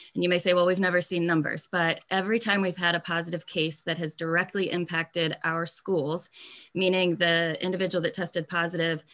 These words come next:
was in our school or on a sports team or on our buses,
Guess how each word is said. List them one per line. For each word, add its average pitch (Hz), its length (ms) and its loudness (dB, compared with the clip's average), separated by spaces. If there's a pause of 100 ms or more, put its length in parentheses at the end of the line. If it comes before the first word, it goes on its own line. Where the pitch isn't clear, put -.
(260)
was 160 220 -6
in 196 200 0
our 196 140 4
school 180 720 0
or 147 220 0
on 190 160 2
a 196 40 0
sports 185 440 -2
team 175 320 -2
or - 180 -6
on 180 160 -2
our 185 140 0
buses, 165 680 -2